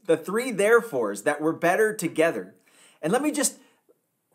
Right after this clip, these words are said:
give you a little preview and, and encourage you with this. We're better together in our care. We're better together when we do life together.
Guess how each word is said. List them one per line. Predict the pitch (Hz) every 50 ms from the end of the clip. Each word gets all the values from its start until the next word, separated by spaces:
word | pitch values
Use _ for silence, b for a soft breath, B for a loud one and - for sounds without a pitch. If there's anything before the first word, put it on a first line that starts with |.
| - -
give | - 185 226 220
you | 262 262 254
a |
little | 262 262 254 -
preview | - - 247 269 254 190 156 143 143 147 160 151
and, | 165 160 160 165 -
and | 175 165 160
encourage | 165 160 160 - 240 262 247 226 165
you | 175 160
with | 139 139 - -
this. | 120 110 107 - -
We're | 175 226 202
better | 151 151 175 185 202 233 233
together | 226 - 220 175 156 180 175 165 175 175
in | 170 170 170 170
our | 185 190 185
care. | - - 160 202 208 208 160 175 165 170 - _ b b b b b b b b b
We're | - 214
better | 185 143 196 202 233 262 254
together | - 208 156 - 208 233 202 165
when | 135 143 170 165 156
we | 156 202 233
do | 208 165 220 226 202
life | 165 139 190 185 214 233 220 - - -
together. | - 214 214 160 - 165 180 175 135 98 - -